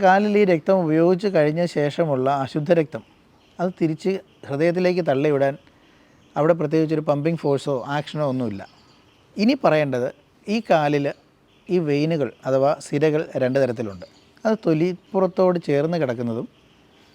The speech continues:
അതുപോലെ തന്നെ മസിലിന് ഉള്ളിലുള്ളതുമായിട്ട് സൂപ്പർഫിഷ്യലും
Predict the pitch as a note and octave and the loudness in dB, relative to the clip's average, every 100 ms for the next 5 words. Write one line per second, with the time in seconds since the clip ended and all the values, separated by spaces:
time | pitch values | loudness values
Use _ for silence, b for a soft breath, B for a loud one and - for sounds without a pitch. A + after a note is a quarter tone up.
0 | _ - F#3+ G#3+ G3+ E3+ D#3+ D3 C#3+ F#3 | _ 2 4 4 4 2 0 -2 -2 -2
1 | F#3+ D#3 C3+ D3+ A2+ G2+ F#2 G2 - - | 0 -2 -2 -2 -2 -6 -12 -18 -18 -20
2 | _ _ _ _ _ _ - - D#3 E3+ | _ _ _ _ _ _ -8 -4 0 0
3 | D3+ C3 D3 | 0 -2 -4